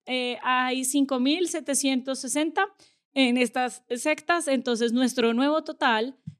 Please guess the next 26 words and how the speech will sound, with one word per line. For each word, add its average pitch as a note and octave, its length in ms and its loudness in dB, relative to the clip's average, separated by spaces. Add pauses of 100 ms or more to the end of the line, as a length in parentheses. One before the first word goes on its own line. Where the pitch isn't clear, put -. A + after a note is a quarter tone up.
(100)
claro B3 260 2
que B3 80 -6
sí, D4 260 2
es A#3+ 360 2
de A#3+ 240 -2
ciento C4 340 0
treinta B3+ 240 -6
y A#3 60 0
dos G#3+ 160 -4
mil C#4+ 160 0
doscientos G#3 380 -8
cuarenta. C#4+ 420 -2 (1000)
Y D#4 100 8
me E4 100 6
interesa D#4 540 0 (640)
que C4+ 120 0
tenga B3 200 0
una C4 160 0
carrera B3 360 -4
universitaria. A3+ 600 -2
Y G#3+ 80 -2
no C#4+ 300 4
es A4 120 -2
que F#4+ 100 0
esté F4+ 180 -2
exigente, F4 680 -4